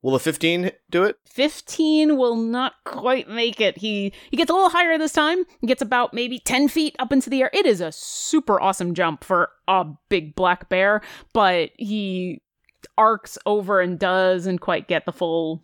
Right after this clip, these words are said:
Speaker 2: twenty he needs.
Speaker 1: All right, since he's not climbing, I'm guessing he has enough movement to get pretty close back to Travancore.
Speaker 2: He can get back to there, so he
Speaker 1: Back where he
Speaker 2: five
Speaker 1: started, pretty much.
Speaker 2: Uh, he can't quite get back into Bernie's spiritual guardians.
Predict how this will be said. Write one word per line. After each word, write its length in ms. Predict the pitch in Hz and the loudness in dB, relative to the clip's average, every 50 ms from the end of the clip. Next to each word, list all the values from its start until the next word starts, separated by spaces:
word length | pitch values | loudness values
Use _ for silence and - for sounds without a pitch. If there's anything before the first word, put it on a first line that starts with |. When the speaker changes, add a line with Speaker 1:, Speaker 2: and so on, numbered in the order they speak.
| _ _ | _ _
Speaker 2:
twenty 280 | - - 175 170 165 165 | -4 -2 -2 -2 -2 -2
he 100 | 175 160 | -4 -4
needs. 460 | 151 151 143 127 131 139 - - - _ _ _ | -4 -6 -6 -8 -8 -10 -12 -16 -18 _ _ _
Speaker 1:
All 100 | - 165 | 0 2
right, 200 | 139 127 120 113 | 2 2 2 0
since 180 | - 139 143 - | -4 -8 -8 -6
he's 140 | 165 151 165 | -4 -2 0
not 240 | 208 226 - - | 0 0 0 -2
climbing, 440 | - - 165 156 165 160 143 131 120 | -4 -4 -2 0 0 2 2 2 0
I'm 100 | 110 113 110 | 0 0 0
guessing 300 | - 147 - - 151 135 | 0 0 0 0 -2 0
he 60 | 131 | 2
has 180 | 123 117 110 104 | 2 2 0 0
enough 260 | 107 120 127 123 - | -2 -4 -4 -4 -4
movement 320 | 120 123 127 120 113 113 104 | -4 -2 -2 -2 -2 -4 -4
to 40 | 107 | -4
get 180 | 117 110 - | -4 -4 -4
pretty 220 | - - 135 123 - | -4 -4 -4 -4 -6
close 280 | - - 117 113 107 - | -4 -4 -4 -4 -4 -4
back 200 | - 110 101 - | -6 -8 -8 -8
to 80 | 95 | -10
Travancore. 600 | - 104 95 98 - - - - 98 98 - - _ _ _ _ _ | -12 -12 -12 -12 -12 -14 -12 -12 -12 -12 -12 -16 _ _ _ _ _
Speaker 2:
He 140 | 180 175 | -18 -10
can 120 | 156 185 190 | -8 -6 -4
get 200 | - 247 233 - | -4 -4 -2 -2
back 240 | 240 220 220 - - | -4 -4 -4 -6 -6
to 120 | - - 202 | -6 -4 -4
there, 480 | 165 156 147 185 160 131 - - - - | -4 -2 -2 -2 -2 -2 -4 -8 -12 -12
so 180 | - - 170 | -10 -10 -8
he 380 | 170 185 175 170 165 165 156 143 - - - - | -6 -6 -6 -4 -4 -4 -6 -8 -10 -14 -6 -2
Speaker 1:
Back 140 | 147 147 - | 0 0 0
where 160 | - 156 151 | 0 -2 -4
he 40 | 135 | -4
Speaker 2:
five 40 | - | -4
Speaker 1:
started, 340 | - 143 131 123 117 113 - | -4 -4 -4 -4 -4 -6 -8
pretty 160 | - 120 117 | -8 -10 -8
much. 600 | 110 117 120 107 101 - - - - - - - _ _ _ - | -8 -8 -8 -10 -10 -10 -10 -10 -10 -12 -16 -20 _ _ _ -4
Speaker 2:
Uh, 480 | 156 208 240 254 254 254 254 247 240 240 | -2 -2 0 0 0 0 0 0 0 0
he 240 | 226 214 - 233 208 | -2 -4 -8 -14 -16
can't 360 | - - - 262 269 262 - | -14 -10 -6 -6 -6 -6 -8
quite 240 | - - 269 254 247 - | -6 -4 -2 -2 -2 -2
get 140 | 254 202 | -4 -2
back 220 | - 226 226 214 247 | -2 -2 -2 -2 -2
into 340 | 233 220 214 185 - 214 202 | -2 -2 -2 -4 -4 -6 -6
Bernie's 680 | 175 165 - 220 220 208 208 202 196 185 - - - - _ - | -6 -4 -2 0 0 0 0 -2 -4 -6 -6 -8 -10 -14 _ -16
spiritual 920 | - - - - 214 202 190 185 175 - 190 185 175 170 160 160 156 156 | -16 -12 -4 -2 0 0 0 0 -2 -4 -2 0 0 2 2 0 -2 -4
guardians. 840 | - - 170 165 160 - 127 98 73 55 57 - - - - - - | -4 -2 -2 -2 -2 -4 -8 -12 -16 -16 -18 -20 -20 -20 -20 -20 -20